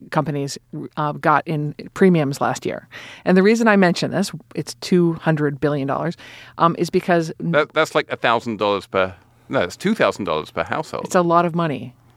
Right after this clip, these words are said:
Speaker 1: And it's all going away, is the theory, because auto-driving cars are on the horizon, and then they're much safer than individual drivers. So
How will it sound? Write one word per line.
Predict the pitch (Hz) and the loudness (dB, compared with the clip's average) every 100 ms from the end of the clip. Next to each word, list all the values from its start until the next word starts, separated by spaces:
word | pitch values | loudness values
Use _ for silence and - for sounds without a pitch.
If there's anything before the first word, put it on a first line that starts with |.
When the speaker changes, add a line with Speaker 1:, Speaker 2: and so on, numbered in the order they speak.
| _ _ _ _ _ _ _ _ _ _ - | _ _ _ _ _ _ _ _ _ _ 0
Speaker 1:
And | 185 180 175 | 4 4 4
it's | 180 - - | 0 0 2
all | 185 | 4
going | 190 185 180 | 4 4 4
away, | 165 147 98 131 _ _ - - | 2 2 -2 -8 _ _ -20 -2
is | 180 160 | 0 0
the | 160 | 0
theory, | 160 135 127 170 _ - - - | 0 0 -2 -8 _ -20 -10 -6
because | 180 196 165 - | 0 2 2 4
auto-driving | 170 175 165 160 156 151 | 4 4 4 0 0 -4
cars | - 156 147 135 135 - | -2 0 0 -4 -6 -6
are | 147 | -6
on | |
the | 135 | -4
horizon, | 143 131 110 151 - - - | -4 -4 -4 -4 -8 -10 -2
and | 165 | 2
then | 156 151 | 2 2
they're | 160 156 | 2 4
much | 156 156 - | 4 4 2
safer | 156 143 175 | 2 4 2
than | 165 147 - | 2 0 -2
individual | 156 143 135 135 143 | -2 0 0 -2 -6
drivers. | - - 113 - - - | -2 0 0 -2 -6 -6
So | - 156 147 | 0 4 4